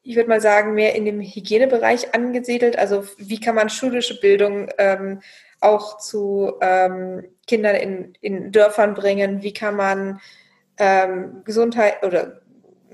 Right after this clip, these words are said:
wie kann man das Gesundheitswesen verbessern, was in Afrika ja auch, ähm, schon existiert, aber nicht für jedermann zugänglich ist? Wie kann man, ähm,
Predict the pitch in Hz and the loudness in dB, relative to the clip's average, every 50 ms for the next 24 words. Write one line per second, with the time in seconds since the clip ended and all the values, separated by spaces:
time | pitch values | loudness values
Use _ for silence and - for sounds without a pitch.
0 | - - - _ _ _ _ _ _ - - - 202 202 - 233 220 208 208 214 | -20 -20 -20 _ _ _ _ _ _ -20 -20 -20 -14 -6 -2 2 2 2 2 0
1 | - 220 233 233 240 214 202 - - 202 220 220 220 220 214 - 220 214 - 208 | 0 -2 0 2 2 0 0 2 2 2 2 2 0 -4 -4 -4 -2 4 4 2
2 | 214 - 233 214 202 190 196 196 202 190 - 196 208 - - 208 202 - 208 196 | 4 4 -2 -2 0 0 -2 -2 -2 -4 -4 -4 -4 -2 -4 -4 -4 -2 -2 0
3 | 190 190 180 - - - 202 - - - - - - _ _ - _ _ - - | 2 2 2 2 2 0 0 -2 -4 -16 -20 -20 -20 _ _ -20 _ _ -4 -2
4 | 196 - - - - 214 196 196 196 - 202 - - - - 277 269 269 - - | -2 -2 -4 -4 -4 -4 -4 -4 -6 -6 -10 -10 -8 -4 2 2 2 2 2 0
5 | 202 196 196 202 208 208 - - 214 190 196 202 202 196 190 185 185 - - 269 | 2 2 2 2 0 -6 -6 -8 -6 0 2 2 2 4 2 0 -2 -2 -4 -2
6 | 254 233 214 214 220 220 226 220 - - 202 214 214 - - - _ _ - - | 0 0 0 2 0 -2 -2 -2 -2 -2 0 0 -2 -4 -8 -10 _ _ -20 -20
7 | - _ _ _ _ _ - 208 202 - 220 202 202 202 196 196 196 196 196 196 | -20 _ _ _ _ _ -12 -12 -10 -6 -4 -4 -2 0 2 2 2 0 0 -2
8 | 196 190 - - - 185 180 185 185 185 185 185 185 185 185 180 - - | -4 -6 -4 0 0 2 4 4 4 2 2 0 -2 -8 -8 -10 -10 -12